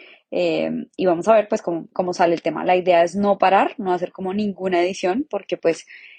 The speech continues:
eh, sencillamente la razón por la que lo estoy haciendo es para que sea más fácil subir el audio. Y quiero grabarlo como si fuera un episodio, no sé, hablando como con un amigo, una, un voice note muy largo que mandaría por WhatsApp,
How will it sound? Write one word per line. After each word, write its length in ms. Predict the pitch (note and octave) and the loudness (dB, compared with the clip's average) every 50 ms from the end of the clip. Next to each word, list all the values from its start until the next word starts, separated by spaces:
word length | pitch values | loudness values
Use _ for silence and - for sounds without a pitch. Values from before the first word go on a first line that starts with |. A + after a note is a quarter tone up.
| _ _ _ | _ _ _
eh, 380 | - F3 F3 D#3+ D#3 D#3 D3+ - | 0 2 4 4 4 2 0 -2
sencillamente 580 | - - E4 E4 - B3 A#3 G#3 G3+ G3 F3+ F#3+ | -2 -4 -2 0 2 4 4 4 4 4 2 4
la 100 | G3 F#3 | 4 2
razón 240 | F3 F#3 F3 F#3 E3+ | 2 0 -4 -4 -2
por 140 | E3+ E3+ E3+ | -2 -2 -2
la 80 | E3 | 0
que 80 | - F3+ | 0 0
lo 60 | F3+ | 0
estoy 180 | F3 - F3 E3+ | 2 2 0 0
haciendo 240 | - E3 E3 E3 | 0 -2 -4 -4
es 60 | D#3 - | -2 0
para 160 | E3+ E3+ E3+ | 0 0 0
que 100 | - - | -2 -4
sea 120 | - D#3 | -4 -4
más 220 | D#3 D#3+ D3+ - - | -4 -4 -6 -2 2
fácil 320 | - F3+ E3 - E3 - | 2 2 2 0 -4 -10
subir 240 | - G3 F#3 F3+ E3 | -6 -4 -2 0 2
el 120 | D#3+ E3 F3 | 2 4 4
audio. 320 | F#3 G3+ G#3 - - - _ _ _ - - - - _ _ - | 4 4 2 0 -4 -6 _ _ _ -20 -20 -20 -20 _ _ 0
Y 220 | C#4+ D4+ D4+ C#4+ | 2 2 2 2
quiero 200 | - C4+ B3 A#3+ | 2 0 2 2
grabarlo 460 | G#3+ A3 A#3 A3+ A3+ G#3+ G3 G#3 G#3 G3+ | 2 4 4 4 4 4 2 0 -2 -2
como 180 | G#3+ G3+ G3+ | -2 -4 -4
si 100 | F#3+ G3+ | -6 -6
fuera 160 | G3 - G3 | -4 -4 -4
un 80 | G3 F#3+ | -2 -4
episodio, 840 | - - G3 - - G3 F#3 F3 F3+ E3+ E3+ E3+ E3+ E3+ E3+ - _ _ | -4 -4 -4 0 2 2 2 2 0 0 0 2 2 2 0 -2 _ _
no 100 | - G#3+ | -8 -8
sé, 180 | A3 - A#3+ - _ - | -8 -8 -10 -12 _ -2
hablando 360 | F3 F3+ F#3 F3 E3+ E3+ - | 2 2 2 2 0 -2 -8
como 200 | - G#3 G3+ G3 | -10 -10 -8 -6
con 140 | - G3 G3 | -6 -4 -4
un 60 | F#3+ | -2
amigo, 420 | F3+ F#3+ G3+ G3 F#3 F#3 F#3+ - - | 0 0 2 2 2 2 2 0 -2
una, 380 | G3 G3+ G3 F#3 F3 E3+ E3 - | -4 -2 0 0 0 -2 -2 -2
un 120 | - G3+ G3+ | -2 0 2
voice 260 | G3 F#3+ F#3+ G3 F3 | 4 4 4 2 0
note 220 | F#3+ F3+ E3+ F3 | -2 -2 0 0
muy 160 | G#3 A3+ A3+ G#3+ | 2 2 4 4
largo 280 | G3+ F#3+ F#3+ F3+ F3+ | 4 2 2 0 -2
que 100 | - F#3+ | -4 -4
mandaría 380 | F3+ F#3 F3+ F#3 F3+ F3+ D#3+ D#3 | -4 -2 -2 0 0 0 0 -2
por 160 | - F3+ F3 | -2 -6 -8
WhatsApp, 360 | E3 D#3+ - - C4 C#4 C#4 | -8 -6 0 2 2 2 2